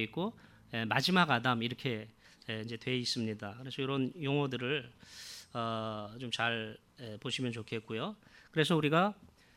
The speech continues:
에, 자연적으로 태어날 때 엄마 뱃속에서 태어나는 순간에 우리는 모두 다 첫사람 아담에게 속한 사람입니다.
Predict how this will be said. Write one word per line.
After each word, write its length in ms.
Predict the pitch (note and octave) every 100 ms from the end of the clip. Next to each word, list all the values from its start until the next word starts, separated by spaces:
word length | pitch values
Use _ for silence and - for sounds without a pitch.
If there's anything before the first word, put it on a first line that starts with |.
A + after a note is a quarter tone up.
| -
에, 220 | A#2+ A2+ A#2
자연적으로 560 | - D#3 F3 E3+ F3
태어날 480 | E3+ G#3+ A3 G3+ F3
때 240 | E3 C#3 F#3
엄마 260 | C#3+ F3
뱃속에서 380 | F3+ E3 E3 D#3+
태어나는 360 | G#3 G3+ F#3 E3+
순간에 340 | D#3+ D3+ D#3
우리는 260 | D3 D#3 D3+
모두 240 | C3+ C3+
다 280 | C#3+ E3+ G#3+ _ -
첫사람 420 | - - G#3+ F#3
아담에게 440 | C3 C#3 C3 B2
속한 320 | B2+ F3+ - F3+
사람입니다. 840 | F3 F#3 F#3 A#2+ A2 A#2 A#2